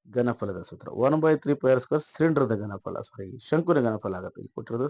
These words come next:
ಸಿಲಿಂಡರ್, ಹಾಗಾಗಿ ಸೂತ್ರ ಏನ್ರಿ? ಪೈ ಆರ್ ಸ್ಕ್ವೇರ್ ಎಚ್. ಇನ್ನು ಹದಿಮೂರನೇ ಪ್ರಶ್ನೆ ಬರ್ರಿ. ಅವರ ಕೊಟ್ರ ಮಧ್ಯಾಂಕ equal to L plus N by two minus C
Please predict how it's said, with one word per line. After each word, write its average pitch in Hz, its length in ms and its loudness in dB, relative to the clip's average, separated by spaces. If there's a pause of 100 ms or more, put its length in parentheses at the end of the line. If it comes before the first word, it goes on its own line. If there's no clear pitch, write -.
ಸಿಲಿಂಡರ್, 131 380 -4 (140)
ಹಾಗಾಗಿ 107 340 -6 (680)
ಸೂತ್ರ 120 260 -10
ಏನ್ರಿ? 113 200 -8 (100)
ಪೈ 113 80 -4 (100)
ಆರ್ 104 120 -6
ಸ್ಕ್ವೇರ್ - 260 -4 (200)
ಎಚ್. - 200 -16 (720)
ಇನ್ನು 143 100 -4
ಹದಿಮೂರನೇ 151 360 2
ಪ್ರಶ್ನೆ 120 300 -4
ಬರ್ರಿ. 113 280 -2 (140)
ಅವರ 123 180 4
ಕೊಟ್ರ 127 360 -2 (160)
ಮಧ್ಯಾಂಕ 123 420 -2
equal 131 240 0
to 123 100 0
L 123 120 4
plus 123 300 -4
N 113 140 -2
by 117 140 0
two 110 200 -8
minus 110 300 -6
C 110 160 -8